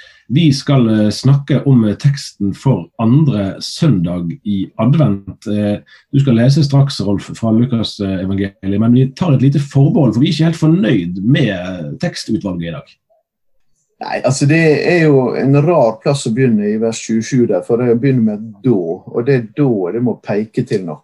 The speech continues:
Speaker 2: og du må i alle fall ha med da vers, fra vers tjuefem. Så vi, vi plusser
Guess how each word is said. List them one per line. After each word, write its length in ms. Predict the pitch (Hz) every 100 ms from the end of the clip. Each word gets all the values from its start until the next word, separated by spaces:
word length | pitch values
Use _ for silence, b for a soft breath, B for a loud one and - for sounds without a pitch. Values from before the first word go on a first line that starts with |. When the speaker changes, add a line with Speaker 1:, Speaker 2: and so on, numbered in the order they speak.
| -
Speaker 2:
og 140 | 101
du 60 | 110
må 220 | 120 123
i 40 |
alle 220 | 117 123 135
fall 220 | 131 110
ha 240 | 107 104
med 200 | 113 107
da 200 | 107 104
vers, 500 | 98 98 - - - -
fra 180 | 120 104
vers 240 | 101 101
tjuefem. 720 | - - 92 - - - - - _ _ _ _
Så 460 | - 113 107 110 110
vi, 420 | 135 123 113 110
vi 160 | 117
plusser 480 | 135 - 123 120 143